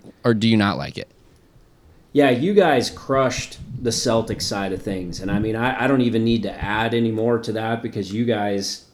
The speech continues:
Speaker 2: um, were spot on when it come, when it came to breaking down, uh, what it means for the Celtics.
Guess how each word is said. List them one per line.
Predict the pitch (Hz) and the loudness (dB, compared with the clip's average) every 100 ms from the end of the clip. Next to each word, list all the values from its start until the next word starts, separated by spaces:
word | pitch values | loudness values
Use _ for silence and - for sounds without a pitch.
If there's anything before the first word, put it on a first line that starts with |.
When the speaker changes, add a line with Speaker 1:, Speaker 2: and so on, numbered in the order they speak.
| - | -16
Speaker 2:
um, | 110 101 82 113 - | -12 -12 -14 -20 -18
were | 110 123 110 98 | -10 -2 -2 -2
spot | - - 110 107 107 | -6 -2 0 -2 -4
on | 107 101 98 95 | -4 -2 -2 -4
when | 95 | -6
it | 90 | -6
come, | 113 104 104 - | -4 -2 -4 -4
when | 104 | -6
it | 98 | -4
came | 120 110 98 | -2 -2 -2
to | |
breaking | 90 107 101 98 | 0 -2 0 -2
down, | 95 98 98 92 90 - - - - | -2 -2 -2 -4 -8 -18 -20 -20 -4
uh, | 110 | 0
what | 110 120 | 4 4
it | 101 | 2
means | 110 113 101 | 2 2 2
for | - | -4
the | 92 | -6
Celtics. | - 107 95 87 | -4 -4 -4 -8